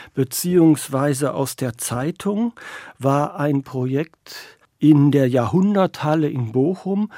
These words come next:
bei der Ruhrtriennale mit Christoph Marthaler, ein großes Musiktheaterstück nach Charles Ives,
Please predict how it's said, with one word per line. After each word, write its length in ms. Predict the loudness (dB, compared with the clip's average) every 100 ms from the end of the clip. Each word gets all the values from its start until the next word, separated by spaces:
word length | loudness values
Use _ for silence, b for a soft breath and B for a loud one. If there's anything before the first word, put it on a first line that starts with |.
| B
bei 140 | -4
der 140 | -2 -2
Ruhrtriennale 1300 | 2 2 2 -2 -6 -4 -2 -4 -4 -2 0 0 -2 B B B B
mit 540 | 6 6 4 -6 -14 _ _ _ -8
Christoph 420 | -6 -2 -4 -2
Marthaler, 840 | -4 -4 -8 -6 -6 -2 -2 -2 -4 B B
ein 280 | 0 2 2
großes 680 | 4 6 4 4 4 4
Musiktheaterstück 1700 | 4 4 4 2 -2 -2 -6 -4 -2 -2 -2 -2 -2 -2 0 0 0 B B
nach 260 | 0 0 0
Charles 540 | -4 -2 -2 -2 -6
Ives, 760 | -8 -6 -4 -4 -8 -12 -12